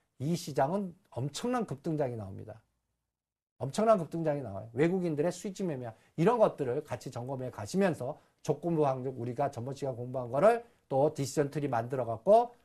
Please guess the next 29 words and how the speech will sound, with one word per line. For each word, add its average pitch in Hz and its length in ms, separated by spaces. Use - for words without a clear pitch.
이제는 156 280
사월 170 320
이십사일 143 300
맞이로 139 540
그때 190 280
미사일 135 340
쏘느냐 156 560
안 120 120
쏘느냐, 101 440
북미 185 280
회담을 151 380
하느냐 208 460
안 117 200
하느냐 104 320
이런 165 280
것들을 147 400
조절해 127 320
가시면서 117 640
북미 202 260
회담하면 175 520
이제는 156 300
또 175 80
어떤 117 320
종목이 160 200
될까요? 135 540
가스관 170 500
관련되거나 131 800
이제는 131 340
남북 135 920